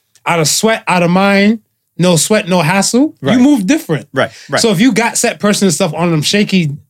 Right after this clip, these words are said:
Speaker 1: shady shit, hey, hey, <laughs> don't think it's all sunshine, rainbows,
Speaker 2: Just,
Speaker 1: lollipops
Speaker 2: just,
Speaker 1: after
Speaker 2: just
Speaker 1: that.
Speaker 2: no, just no.
Speaker 1: Just no.
Speaker 2: Just no. Okay.
Speaker 1: Uh, it's all about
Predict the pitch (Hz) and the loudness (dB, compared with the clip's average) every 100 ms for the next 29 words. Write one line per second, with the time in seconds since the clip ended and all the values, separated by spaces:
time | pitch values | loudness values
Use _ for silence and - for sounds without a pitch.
0 | _ - 208 254 196 143 170 220 - _ | _ -4 0 2 0 0 0 0 -4 _
1 | _ _ _ _ _ _ _ _ _ _ | _ _ _ _ _ _ _ _ _ _
2 | 151 160 139 _ _ _ _ _ _ _ | -8 -6 -8 _ _ _ _ _ _ _
3 | _ _ _ _ _ _ - 170 196 170 | _ _ _ _ _ _ -2 0 2 0
4 | 143 - 170 165 143 - _ - - - | -2 -6 -4 -4 -4 -8 _ -8 -6 -4
5 | 190 208 240 220 226 - 247 208 214 226 | 0 2 2 4 2 2 2 2 2 4
6 | 214 185 262 302 226 170 220 269 214 180 | 2 2 0 0 0 0 0 0 0 2
7 | 185 143 139 101 98 117 180 175 247 277 | 2 2 0 -2 -4 -2 0 2 2 4
8 | 330 285 156 123 147 113 92 _ _ _ | 2 2 0 -2 -2 -4 -6 _ _ _
9 | - 214 247 254 _ _ _ _ _ _ | -10 -8 -8 -10 _ _ _ _ _ _
10 | _ _ _ _ - _ _ 147 165 190 | _ _ _ _ -20 _ _ -2 0 2
11 | 202 202 202 202 196 175 - _ _ _ | 2 2 2 2 2 0 -4 _ _ _
12 | _ _ _ _ _ _ _ _ _ _ | _ _ _ _ _ _ _ _ _ _
13 | _ _ _ - - 156 151 147 139 | _ _ _ -6 0 2 4 2 0